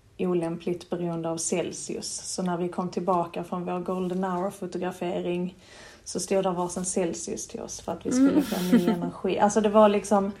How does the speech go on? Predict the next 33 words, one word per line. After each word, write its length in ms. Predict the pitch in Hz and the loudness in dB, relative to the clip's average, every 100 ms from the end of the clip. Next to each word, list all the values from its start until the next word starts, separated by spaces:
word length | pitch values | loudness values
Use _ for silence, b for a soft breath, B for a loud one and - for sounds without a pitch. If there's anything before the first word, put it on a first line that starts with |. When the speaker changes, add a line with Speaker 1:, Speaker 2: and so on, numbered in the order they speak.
| B B B - | B B B 2
Speaker 1:
de 180 | 214 | 6
hade 200 | 208 202 | 6 4
tänkt 400 | 208 226 196 190 | 2 2 0 0
på 160 | 202 196 | 0 -2
precis 480 | 190 - 190 190 190 | 0 -4 0 -2 0
allt. 520 | - 107 - - - - - _ | 0 2 0 -6 -14 -20 -20 _
Och 120 | 190 | 0
det 80 | 190 | 2
var 180 | 196 196 | 4 4
så 160 | 208 | 2
himla, 640 | 190 208 202 190 180 175 185 - - B B B B B - | 2 2 4 4 2 2 0 -6 -20 B B B B B -4
då 100 | 196 | 2
blir 180 | 214 | 4
man 180 | 202 196 | 4 4
också 360 | - 233 - 202 | 2 0 2 4
helt 300 | 220 208 185 | 6 4 4
så 80 | 202 | 2
här 360 | 208 185 175 - - _ _ _ - - - | 4 2 0 -6 -18 _ _ _ -20 -20 -10
kär 800 | - - - 220 165 156 165 214 | -4 0 6 6 8 6 6 2
<laughs> 140 | 220 - | 2 -2
för 320 | - - 208 | -2 6 8
att 220 | 190 190 - B B B B _ | 8 2 -6 B B B B _
det 120 | 196 | 0
finns 380 | 190 220 185 175 | 4 4 4 2
människor 400 | 196 202 185 185 | 2 2 0 -2
som 200 | 185 190 | -2 0
vill 440 | 196 185 185 180 | 2 2 0 0
göra 300 | 185 190 185 | 2 4 2
så 160 | 180 190 | 0 -2
fina 400 | 190 - 190 175 | -2 0 0 0
saker 400 | - 196 208 - | 2 2 2 -4
för 220 | - - | -6 -6
en. 140 | - | -6